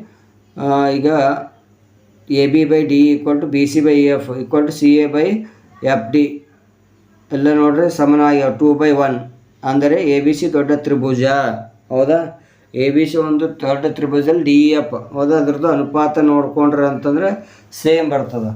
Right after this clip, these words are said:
ಹೌದಾ? ಇವಕ್ಕೆ ಏನಪ್ಪ ಅಂತ ಕರಿತೀವಿ, ಸಿಮಿಲಾರಿಟಿ ತ್ರಿಭುಜಗಳು, ಇವಕ್ಕೆ ಸಿಮಿಲರ್ ಟ್ರಯಾಂಗಲ್ಸ್ ಅಂತ ಕರಿತೀವಿ ನಾವು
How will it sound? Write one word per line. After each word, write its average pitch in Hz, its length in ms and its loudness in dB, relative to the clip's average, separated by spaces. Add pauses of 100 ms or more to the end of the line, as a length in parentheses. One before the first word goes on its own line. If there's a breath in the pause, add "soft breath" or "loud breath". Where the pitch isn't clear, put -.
(640 soft breath)
ಹೌದಾ? 147 280 2
ಇವಕ್ಕೆ 151 360 2
ಏನಪ್ಪ 156 300 -8
ಅಂತ 143 300 0
ಕರಿತೀವಿ, 151 440 2
ಸಿಮಿಲಾರಿಟಿ 143 600 0
ತ್ರಿಭುಜಗಳು, 131 720 -2
ಇವಕ್ಕೆ 147 260 0
ಸಿಮಿಲರ್ 147 420 0
ಟ್ರಯಾಂಗಲ್ಸ್ 139 720 0
ಅಂತ - 180 0
ಕರಿತೀವಿ 131 400 0
ನಾವು 110 100 -8